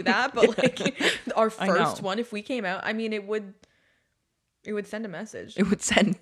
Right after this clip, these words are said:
Speaker 2: maybe the wrong <laughs> message.
Speaker 1: It's also funny because when I listen to, like, My Favorite Murder and they talk about, well, they, they air their live shows, like, you can listen to them on Spotify. They
Speaker 2: Right.
Speaker 1: just record them. And they'll always, like, they s-, they've started to do this sort of thing where they'll,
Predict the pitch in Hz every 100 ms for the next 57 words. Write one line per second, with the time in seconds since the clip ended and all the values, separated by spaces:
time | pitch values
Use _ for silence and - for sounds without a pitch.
0 | _ - 180 208 277 202 151 247 262 -
1 | 185 - - - 233 - 196 214 339 294
2 | - 196 214 214 214 214 196 196 185 175
3 | 180 202 220 220 220 175 175 180 180 143
4 | 151 180 190 165 170 160 165 175 160 160
5 | - _ _ 196 190 180 175 180 175 165
6 | - _ - 190 180 180 160 165 160 160
7 | 156 170 170 - - 185 180 170 175 202
8 | 208 175 175 160 160 175 165 160 180 -
9 | 185 160 131 - - 180 175 - - -
10 | - 254 - 185 180 180 175 190 180 170
11 | 175 175 180 185 165 - - 185 180 -
12 | _ 180 180 - 160 160 185 202 202 208
13 | 196 - 190 185 180 160 170 170 165 160